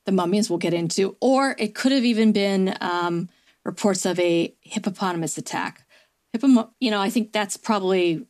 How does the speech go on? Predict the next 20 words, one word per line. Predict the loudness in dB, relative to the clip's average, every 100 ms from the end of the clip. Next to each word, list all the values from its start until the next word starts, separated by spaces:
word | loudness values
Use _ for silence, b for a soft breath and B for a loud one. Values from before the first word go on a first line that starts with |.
| _ -4
lesser | -4 -2 -4
contender. | -4 -6 -6 -6 -4 -4 -6
However, | -4 0 0 0 0
the | -2
total | -2 -2 0
answer | 0 -2 -2
is | -2
still | -2 -2 -2
unclear. | -2 -6 -4 -4 -2 -4 b b b b b _
Um, | -2 0 0 -2 -4 -8 _ _ _ _ _ _ _ _ _ _
Tutankhamun's | -6 0 2 2 2 2 0 -6 _
much | 0 0 0
older | 0 2 0
advisor | 0 0 0 0 0
and | -2
probably, | -2 0 2 0
like, | 0 -2
his | -2 -2 -2 -4 -4
step | -6 -2 -4 -4 -10 -16
grandfather, | -10 -4 -2 2 0 0 0 0 0 0 -2